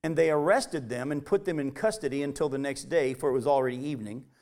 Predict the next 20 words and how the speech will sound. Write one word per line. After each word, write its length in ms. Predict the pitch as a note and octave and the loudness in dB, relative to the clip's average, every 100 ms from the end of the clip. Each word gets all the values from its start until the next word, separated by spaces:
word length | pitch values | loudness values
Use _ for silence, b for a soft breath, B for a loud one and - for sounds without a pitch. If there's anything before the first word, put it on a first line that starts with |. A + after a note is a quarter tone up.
| b - | b 4
But 100 | F3 | 6
many 240 | G3 C#4+ | 6 4
of 60 | B3 | 8
those 240 | G#3+ F#3+ | 8 8
who 80 | E3+ | 2
had 100 | D3 | 2
heard 240 | D#3+ A#3+ | 2 2
the 80 | F#3 | 4
word 240 | F3+ A3 F#3+ | 6 6 6
believed, 440 | G#3 B3 B3+ - | 2 2 -2 -2
and 120 | D3+ | 0
the 60 | D#3 | 2
number 280 | F#3+ G#3 G#3 | 2 4 4
of 60 | |
men 240 | F#3+ G#3 G#3 | 4 2 2
came 240 | G#3+ A3 | 4 6
to 60 | G#3 | 6
about 280 | G#3 G#3 | 6 4
five 280 | G#3 G3 G#3 | 4 4 4
thousand. 500 | - A3 D4 G#3 F#3+ | 0 0 -2 -6 -12